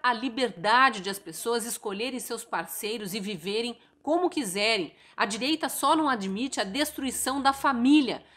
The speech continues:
a destruição que a esquerda prega, querendo, por exemplo, abolir do vocabulário a palavra mãe, como sugeriu recentemente, já mostrei em outro vídeo, uma ong britânica,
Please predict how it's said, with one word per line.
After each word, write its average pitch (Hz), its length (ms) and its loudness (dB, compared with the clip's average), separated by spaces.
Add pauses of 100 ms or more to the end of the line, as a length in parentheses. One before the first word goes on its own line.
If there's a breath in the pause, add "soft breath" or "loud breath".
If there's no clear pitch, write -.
(140 soft breath)
a 190 80 -4
destruição 240 800 -2
que 302 100 -2
a 269 60 2
esquerda 269 720 0
prega, 208 560 0 (240 loud breath)
querendo, 233 420 2
por 240 200 0
exemplo, 240 580 0 (180 soft breath)
abolir 262 580 4
do 233 120 -6
vocabulário 214 600 2
a 240 40 2
palavra 240 520 6
mãe, 247 440 2 (260 soft breath)
como 233 200 -4
sugeriu 240 440 -2
recentemente, 226 840 -2
já 190 100 0
mostrei 208 560 -4 (200 soft breath)
em 190 80 -4
outro 185 260 -6
vídeo, 185 420 -4 (160 soft breath)
uma 226 380 0
ong 262 400 2
britânica, 240 880 -2